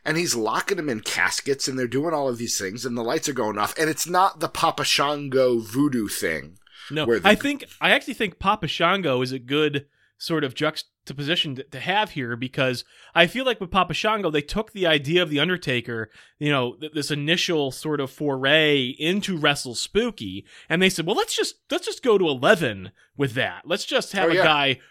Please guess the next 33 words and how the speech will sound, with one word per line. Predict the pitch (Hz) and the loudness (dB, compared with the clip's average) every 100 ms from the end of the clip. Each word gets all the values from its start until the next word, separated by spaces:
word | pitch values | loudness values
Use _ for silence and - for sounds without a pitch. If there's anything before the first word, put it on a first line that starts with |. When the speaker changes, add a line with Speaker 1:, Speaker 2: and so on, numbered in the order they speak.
| _ | _
Speaker 2:
who | 190 180 | -2 -2
is | 190 156 - | -2 -4 0
all | 170 233 247 | 4 6 6
the | 170 | 4
way | 143 120 110 104 - _ - | 2 0 -2 -6 -12 _ -6
magic." | 143 117 123 104 - - _ _ - | -2 0 -2 -6 -10 -18 _ _ -2
And | 170 160 151 147 - | 2 2 0 -4 -6
as | 165 185 165 | 2 2 2
we | 160 | -4
saw, | 135 - 285 185 131 139 - _ _ - | -4 -2 0 0 0 -2 -8 _ _ -6
you | |
know, | 254 - - _ | -2 0 -2 _
it | 208 160 | -4 0
worked | 160 170 _ - | 0 -2 _ -20
for | - 180 170 165 | -8 -2 -2 -2
a | 143 | -4
year | 135 160 359 339 | -6 -4 -2 -2
or | 185 151 | -2 -4
so. | 139 - 120 101 110 226 - - _ | -2 -2 -2 -4 -2 -4 -4 -20 _
Uh, | - | 0
Speaker 1:
Yep. | 170 123 | 2 2
Speaker 2:
no, | 175 156 143 | 0 -2 -2
no | 165 190 | 0 0
disrespect, | 170 185 - 151 - - 254 240 - - | 0 -2 -2 -6 -6 -2 -2 -2 -8 -6
certainly, | - 151 151 143 139 147 | -4 -4 -6 -6 -6 -6
um, | 139 135 127 131 - _ _ _ - | -4 -4 -4 -8 -12 _ _ _ -10
to | 170 147 139 143 | -2 -2 -2 -6
the | 135 | -8
good, | 131 135 127 - | -4 -4 -4 -6
uh, | 127 120 | -6 -4
Papa | 135 127 | -4 -2
Shango, | 127 151 123 120 123 175 - - - _ - - - | -2 0 -2 -2 0 0 -2 -14 -20 _ -20 -18 -2
but, | 180 170 | 2 2